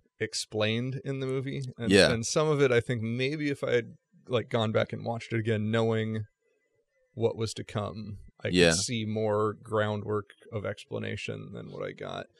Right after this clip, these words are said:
Speaker 2: So you're saying you wanna watch it again?
Speaker 1: N-, definitely not, <laughs> but,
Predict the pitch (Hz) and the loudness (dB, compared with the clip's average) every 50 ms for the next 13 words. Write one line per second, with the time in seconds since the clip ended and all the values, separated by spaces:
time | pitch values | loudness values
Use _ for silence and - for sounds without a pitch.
0 | _ - - - 113 104 98 - 127 113 110 104 98 92 90 85 85 90 92 90 | _ -4 0 2 4 4 4 4 2 2 0 0 0 0 0 2 4 4 4 4
1 | - - - 80 92 101 98 - 151 151 151 147 - - 147 123 110 107 135 135 | 2 -4 -8 -6 -6 -6 -6 -4 -4 -4 -4 -4 -6 -8 -10 -8 -4 -2 0 0
2 | 135 - 160 127 117 117 113 117 120 139 151 147 147 160 180 - 202 170 156 131 | 0 0 -2 -4 -2 -2 -2 -2 -2 0 0 2 2 2 0 0 2 6 6 8
3 | 117 160 190 - | 12 12 12 12